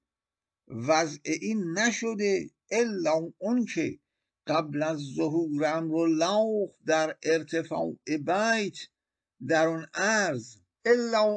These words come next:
اون که آیت باشد از برای آن عرض در موهبت الهی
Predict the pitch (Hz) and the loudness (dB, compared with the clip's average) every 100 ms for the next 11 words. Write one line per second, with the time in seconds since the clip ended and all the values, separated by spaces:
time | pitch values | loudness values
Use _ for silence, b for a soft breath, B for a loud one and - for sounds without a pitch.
0 | - 196 214 - 220 - 156 165 170 160 | -2 -4 -4 -2 -4 -4 2 4 6 4
1 | 185 233 226 208 220 214 196 - 202 190 | 2 0 -2 -2 -2 0 -2 -2 0 0
2 | 180 _ - 160 147 143 160 160 165 160 | -4 _ -4 -4 -4 -2 0 2 0 0
3 | 156 202 156 151 - 165 190 190 180 156 | -2 -2 -6 -8 -8 -4 0 0 0 -4
4 | 147 151 156 147 143 147 160 160 127 147 | -4 0 0 0 -2 -2 0 0 -2 -2
5 | 151 190 190 160 151 147 151 151 131 117 | 0 0 0 -2 0 2 4 0 -4 -2
6 | 190 185 | -2 -2